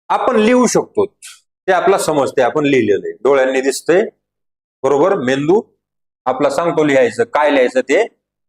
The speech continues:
आपला मेंदू सांगतो. चालणं, बोलणं, हे सगळ्या गोष्टी कोण कोण स-,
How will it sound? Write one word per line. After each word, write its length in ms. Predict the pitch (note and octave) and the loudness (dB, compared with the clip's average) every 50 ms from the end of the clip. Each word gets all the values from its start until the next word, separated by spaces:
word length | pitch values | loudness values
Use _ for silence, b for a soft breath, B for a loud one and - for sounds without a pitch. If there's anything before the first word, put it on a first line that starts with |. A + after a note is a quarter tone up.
| _ _ - | _ _ -10
आपला 220 | A2+ - C#3 E3+ | -6 -2 -2 0
मेंदू 340 | F#3+ F3+ D3+ B2+ A2+ G#2 G2+ | 0 0 0 -2 -2 -4 -6
सांगतो. 420 | F#2 - F2+ E2+ E2 _ _ - _ _ _ _ _ _ _ _ _ _ _ _ _ _ _ _ _ _ _ _ _ _ _ _ _ _ _ - | -8 -10 -10 -12 -14 _ _ -20 _ _ _ _ _ _ _ _ _ _ _ _ _ _ _ _ _ _ _ _ _ _ _ _ _ _ _ -2
चालणं, 440 | - A3+ G#3+ A3+ A#3+ A#3+ A#3 A#3 A3+ | 0 2 2 2 4 2 2 2 2
बोलणं, 460 | F#3 F#3 G3 F3 E3+ C#3+ A#2+ A2 A2 - - | 2 2 4 4 4 2 0 -2 -4 -2 0
हे 100 | F3+ G#3+ G3+ | 0 0 0
सगळ्या 340 | - - F#3+ F#3 G#3 G#3+ | 0 -2 -2 0 0 0
गोष्टी 340 | G#3+ G3 F3 - - - G3+ | 2 0 0 -2 -2 -4 -6
कोण 260 | G3 - - F#3+ F#3 | -4 -2 -2 -2 0
कोण 160 | F#3+ G#3 G3+ G3+ | 0 0 0 0
स-, 360 | - G3 G3 F#3+ E3+ D3 | 2 2 2 4 4 2